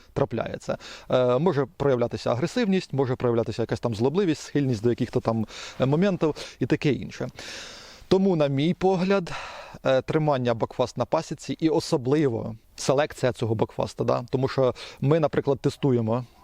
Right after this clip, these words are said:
е, породи, те-, тестуємо лінії. У нас на сте-, на, на тесту-, на тестування лінії може піти цілий рік. Тестування лінії — це не тільки скільки вона там, е, меду принесла на соняшнику, це і показателі її зимостійкості,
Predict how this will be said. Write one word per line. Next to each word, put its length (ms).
е, 640
породи, 480
те-, 140
тестуємо 460
лінії. 460
У 80
нас 180
на 80
сте-, 140
на, 180
на 380
тесту-, 720
на 120
тестування 480
лінії 300
може 320
піти 240
цілий 360
рік. 280
Тестування 440
лінії — 280
це 140
не 60
тільки 240
скільки 260
вона 140
там, 220
е, 380
меду 320
принесла 460
на 480
соняшнику, 600
це 200
і 400
показателі 500
її 160
зимостійкості, 920